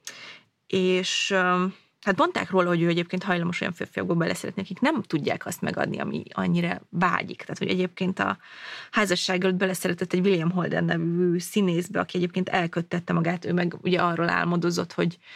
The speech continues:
milyen szép családjuk lesz, és amikor nyilván kiderült, hogy nem lehet, akkor tovább lépett, de hogy ez is mutat egy ilyen vonzódást így a lehetetlen, öm, kapcsolatok, vagy nem kompatibilis kapcsolatok felé.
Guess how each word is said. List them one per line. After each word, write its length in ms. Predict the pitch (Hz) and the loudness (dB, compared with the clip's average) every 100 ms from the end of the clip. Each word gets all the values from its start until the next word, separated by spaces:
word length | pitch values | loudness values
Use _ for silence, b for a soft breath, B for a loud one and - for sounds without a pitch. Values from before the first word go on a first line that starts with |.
| B B _ | B B _
milyen 240 | 185 170 | 2 2
szép 200 | 175 175 | 0 -2
családjuk 480 | - 196 190 196 214 | 0 2 2 2 2
lesz, 180 | 220 208 | 0 0
és 100 | 202 | 0
amikor 160 | 190 | 2
nyilván 220 | 202 175 165 | 4 4 2
kiderült, 240 | 170 165 | 0 0
hogy 100 | 180 | 0
nem 160 | 196 185 | 0 0
lehet, 300 | 190 185 - | 0 -2 -4
akkor 260 | 180 180 | -2 -4
tovább 300 | - 180 139 | -2 -2 0
lépett, 280 | 165 175 185 | 0 2 0
de 80 | 180 | 0
hogy 120 | 180 | 0
ez 160 | 175 175 | 0 0
is 360 | 180 180 - | -2 -2 -4
mutat 260 | 208 196 180 | -4 -2 -2
egy 120 | 190 | 0
ilyen 160 | 180 175 | 2 2
vonzódást 640 | 170 165 160 160 156 165 | 4 2 2 0 0 -2
így 100 | 190 | -2
a 40 | 170 | 0
lehetetlen, 760 | 160 160 - 165 - 139 165 - B B B B B - | 0 -2 -4 -4 -2 0 0 -4 B B B B B -8
öm, 300 | - 196 180 170 B _ _ _ - | -2 0 0 -2 B _ _ _ -2
kapcsolatok, 560 | - 190 - 185 170 165 | 2 2 2 0 2 2
vagy 80 | 196 | 4
nem 180 | 208 | 4
kompatibilis 720 | 185 175 160 165 180 175 175 | 4 0 0 0 0 2 0
kapcsolatok 640 | - 180 - 180 170 175 175 | 0 0 0 -2 -2 -2 -6
felé. 480 | - 175 170 147 | -4 -2 0 -2